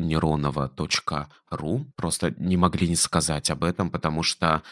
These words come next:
когда мы записывали тот подкаст о Неронова, этого сайта ещё не было, и инициативы по сохранению храма не было. Знаете, действительно, об этом можно очень долго говорить. То, что мы не рассказали,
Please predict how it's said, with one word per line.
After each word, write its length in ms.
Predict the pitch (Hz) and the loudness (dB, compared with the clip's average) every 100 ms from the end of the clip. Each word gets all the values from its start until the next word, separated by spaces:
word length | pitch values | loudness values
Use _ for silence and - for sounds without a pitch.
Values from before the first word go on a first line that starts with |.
| - | -14
когда 340 | - 82 92 82 | -8 -2 2 2
мы 100 | 80 | 2
записывали 640 | 85 - 85 - 76 78 | -2 0 0 0 -2 -4
тот 220 | 76 78 - | -4 -6 -4
подкаст 440 | 78 - 80 - | -4 0 0 0
о 40 | |
Неронова, 600 | 78 85 107 101 85 80 73 | 0 2 4 4 2 0 0
этого 220 | - 76 | -2 -2
сайта 300 | 73 82 78 | 0 0 0
ещё 180 | 78 - | -2 0
не 180 | 80 90 | 2 2
было, 320 | 87 80 78 | 2 2 0
и 480 | 73 - 80 76 - | -2 -4 -4 -4 -4
инициативы 720 | 85 73 - 76 - 104 92 | -4 -2 -2 -2 -2 0 0
по 400 | 76 73 73 73 71 | -2 -2 0 0 -2
сохранению 920 | - - - 90 90 82 78 76 69 | -4 -2 0 0 0 0 -2 -4 -6
храма 580 | - - 92 85 85 - - | 0 4 6 6 4 0 -4
не 180 | 80 | -4
было. 320 | 73 73 69 - - - - - - - 95 - - | -4 -6 -8 -12 -20 -20 -16 -16 -14 -14 -16 -14 0
Знаете, 340 | 113 139 170 | 6 6 6
действительно, 460 | 117 107 135 123 101 | 4 2 2 4 4
об 100 | 90 | 4
этом 160 | 95 95 | 4 2
можно 240 | 92 92 | 2 2
очень 220 | 90 92 | 0 0
долго 240 | 87 85 87 | 0 0 0
говорить. 480 | 87 90 160 185 - _ | 0 2 2 0 -6 _
То, 80 | - | -2
что 200 | - 95 | 0 2
мы 100 | 90 | 2
не 240 | 90 90 139 | 2 4 4
рассказали, 800 | 120 - 90 85 85 76 73 | 4 0 0 0 0 -2 -8